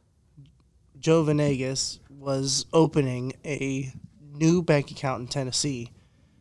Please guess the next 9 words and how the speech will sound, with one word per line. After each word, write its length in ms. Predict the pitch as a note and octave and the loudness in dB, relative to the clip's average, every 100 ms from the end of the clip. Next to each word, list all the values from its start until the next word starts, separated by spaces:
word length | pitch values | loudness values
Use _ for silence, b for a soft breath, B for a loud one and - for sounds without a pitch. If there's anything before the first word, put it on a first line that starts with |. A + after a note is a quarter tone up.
| b _ | b _
And 240 | C#3+ C#3 - - _ _ _ _ _ _ _ - | -4 -4 -6 -18 _ _ _ _ _ _ _ -8
it 140 | E3 | 0
took 240 | G3+ A#3 - | 4 4 4
us 200 | B2+ - | -4 -4
a 40 | |
couple 320 | - D3+ - | 2 2 2
of 60 | C#3 | -2
seconds, 440 | - B2 C3+ B2+ | 0 -2 -4 -8
but 280 | B2+ C3+ B2+ | -8 -10 -10